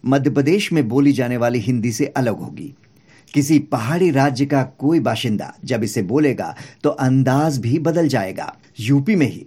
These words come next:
उत्तर और पूरब में भाषा का विशाल अंतर दिखता है। हिंदी पढ़कर बच्चा इस अंतर को समझने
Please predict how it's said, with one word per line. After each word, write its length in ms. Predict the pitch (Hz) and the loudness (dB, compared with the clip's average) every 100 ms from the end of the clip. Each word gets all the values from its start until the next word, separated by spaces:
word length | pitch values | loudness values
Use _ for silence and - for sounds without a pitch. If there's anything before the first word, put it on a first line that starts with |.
| _ | _
उत्तर 420 | 139 139 - 165 175 | -2 -2 0 2 2
और 320 | - 127 143 | 2 0 0
पूरब 400 | 139 139 170 135 | 0 0 0 0
में 220 | 101 - - | -4 -6 -12
भाषा 440 | - 113 131 147 | -6 -4 -2 -2
का 140 | 143 151 | 0 0
विशाल 500 | 117 107 143 151 156 | -2 -2 0 0 2
अंतर 280 | 139 160 | 2 0
दिखता 280 | 139 151 165 | 0 -2 -2
है। 240 | 139 - - _ _ _ _ _ _ - - | -4 -6 -12 _ _ _ _ _ _ -14 0
हिंदी 320 | 135 160 214 | 2 4 2
पढ़कर 440 | 214 117 113 135 127 | 2 -2 0 0 0
बच्चा 500 | 120 113 - 160 - | -2 -4 -2 -2 0
इस 200 | 185 - - | -2 -2 -2
अंतर 340 | 131 165 156 | -2 -2 -4
को 100 | 151 | -4
समझने 520 | 139 123 123 131 123 | -2 -2 0 -2 -4